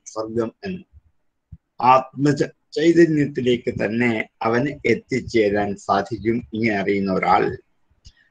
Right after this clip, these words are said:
സവായേഷ ആത്മാഹൃദേ തസ്യേതദേവ നിരുക്തം ഹൃദയമിതി. തസ്മാത് ഹൃദയം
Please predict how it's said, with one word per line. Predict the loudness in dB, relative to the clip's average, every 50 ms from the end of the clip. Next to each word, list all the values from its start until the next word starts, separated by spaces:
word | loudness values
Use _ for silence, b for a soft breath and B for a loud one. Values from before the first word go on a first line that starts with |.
| -18 -16 -8 2
സവായേഷ | 2 4 6 6 8 8 8 8 6 6 6 4 4 2 4 4 4 4 4 4 2 -2 -8 _ _ _ _ _ _ _ -20 -20 -20 -20 _ _ 0
ആത്മാഹൃദേ | 0 0 0 -2 -4 -4 0 2 2 2 2 0 -4 -2 2 4 4 4 4 2
തസ്യേതദേവ | 0 _ -4 -4 -4 -4 -4 -2 0 2 2 2 0 0 -2 -2 0 2 2 2 2 0 -2
നിരുക്തം | -2 -2 -2 -2 -4 -6 -6 _ _ -4 -4 -2 -2 -4 -6 -8 -12 _ _ _ _ -16 -14
ഹൃദയമിതി. | -14 -14 -12 -2 2 4 4 4 4 4 2 0 2 2 2 2 2 0 -4 -8 -12 _ _ _ _ _ _ _ _ _ _ 2 2
തസ്മാത് | 2 2 -4 _ 0 2 2 2 2 0 -4 -4 -4
ഹൃദയം | -4 0 2 4 4 4 2 2 -2 -4 -6